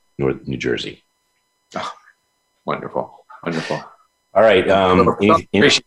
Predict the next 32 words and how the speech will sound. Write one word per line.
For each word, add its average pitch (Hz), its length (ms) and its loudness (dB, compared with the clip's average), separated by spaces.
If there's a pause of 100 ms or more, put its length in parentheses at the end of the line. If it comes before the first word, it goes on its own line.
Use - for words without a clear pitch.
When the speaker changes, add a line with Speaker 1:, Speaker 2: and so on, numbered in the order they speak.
Speaker 2:
of 101 120 2
both - 220 0
of 98 100 -4
you. 78 240 -6 (480)
Speaker 1:
Well, 82 400 4
we 87 180 6
are 82 80 6
very 82 160 6
appreciative 80 360 0
of 73 60 -2
you. 87 160 4
And 82 100 4
by 95 140 4
the 95 80 4
way, 98 120 6
you 85 160 2
said, 85 320 2 (140)
uh, 76 380 2
I 82 80 -4
don't 85 100 -2
know 78 60 -2
if - 100 -6
it 73 40 -2
was 64 120 -2
a 64 100 -10
new 95 200 -2 (100)
quote 73 240 4
or 69 120 0
a 67 60 -4
new 73 220 -2
way 73 200 2
of, 69 200 -2